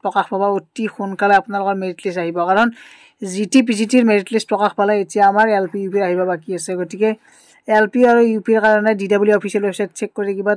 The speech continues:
টাইটেল গৈ জিয়াৰ আছে, ইয়াত অতি সোনকালে ইয়াত আপোনালোকৰ নটি-, ন-, নটিচ আহি যাব এল পি আৰু ইউ পিৰ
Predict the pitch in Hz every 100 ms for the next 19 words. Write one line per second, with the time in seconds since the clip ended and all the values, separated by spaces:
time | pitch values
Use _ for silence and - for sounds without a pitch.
0 | 220 208 - 240 220 208 185 185 202 196
1 | - 220 208 208 214 196 208 196 196 208
2 | 208 196 196 - - 208 202 196 196 196
3 | - 196 - 202 196 190 - 202 196 233
4 | - 196 208 202 214 254 - - _ _
5 | - 214 196 226 226 226 220 208 208 220